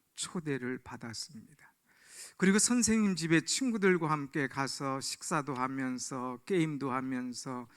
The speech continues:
또 이렇게 저렇게 재미있게 지나고 나옵니다. 근데 지나고 돌아올 때는 그냥 아무것도 아니에요. 특별한 의미가 없는 그냥 하루 재밌었던 그런 날입니다.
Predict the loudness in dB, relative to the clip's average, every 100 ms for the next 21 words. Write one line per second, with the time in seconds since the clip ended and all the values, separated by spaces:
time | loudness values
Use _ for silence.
0 | -20 -16 -4 0 2 0 0 -2 0 -2
1 | 0 -2 0 0 2 0 -2 -2 -2 -4
2 | -18 _ -10 -6 -4 -4 -6 -8 -8 -8
3 | -10 -14 -16 -20 -20 -20 _ _ _ _
4 | _ 2 4 2 0 2 2 2 2 -2
5 | -2 0 2 4 0 0 -2 0 -2 -6
6 | -12 _ _ -4 0 0 0 2 2 2
7 | 0 0 0 0 -4 -8 -12 _ -20 _
8 | _ _ _ -18 _ 0 2 2 0 -2
9 | _ _ -6 2 4 4 4 2 0 -2
10 | -6 -8 -14 _ 2 4 4 0 -4 -2
11 | 0 2 2 0 -2 -6 _ -6 -4 -4
12 | -4 -4 -6 -6 -8 -10 -16 -20